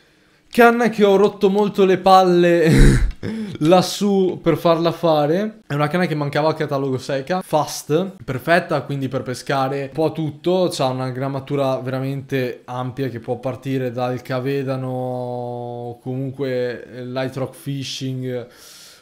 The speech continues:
comunque tutti gli approcci light, fino anche a pesci importanti. Puoi fare serra, puoi fare il barracuda, puoi fare la marmorata, e con un'estetica, cioè,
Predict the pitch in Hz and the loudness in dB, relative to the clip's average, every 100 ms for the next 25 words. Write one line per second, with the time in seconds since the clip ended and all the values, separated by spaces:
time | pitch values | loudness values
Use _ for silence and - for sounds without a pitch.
0 | _ 160 151 151 160 160 147 139 135 - | _ -6 -2 -4 -4 -6 -4 -2 -4 -8
1 | - 147 147 151 175 175 - 139 143 143 | -6 -6 -2 0 -2 -4 -10 -8 -6 -6
2 | 143 139 135 - 135 123 - 135 127 127 | -4 -4 -6 -6 -4 -4 -4 -6 -6 -8
3 | 120 117 113 127 117 139 135 131 139 139 | -8 -8 -8 -10 -6 -6 -6 -6 -6 -6
4 | 139 135 113 - 123 120 123 120 117 - | -6 -6 -8 -8 -8 -8 -10 -8 -8 -6
5 | 143 135 131 131 131 123 113 127 120 117 | -4 -4 -6 -6 -6 -8 -10 -6 -6 -6
6 | 113 117 117 - 147 131 135 131 - - | -8 -8 -10 -8 -6 -4 -6 -8 -14 -16
7 | 120 117 123 120 117 131 127 120 131 135 | -14 -8 -6 -6 -4 -4 -4 -6 -4 -6
8 | 135 143 139 135 _ - 139 143 135 - | -6 -6 -6 -8 _ -16 -10 -8 -10 -12
9 | 127 127 123 - 123 127 120 120 - _ | -10 -8 -10 -10 -10 -8 -6 -6 -8 _
10 | _ _ _ - | _ _ _ -20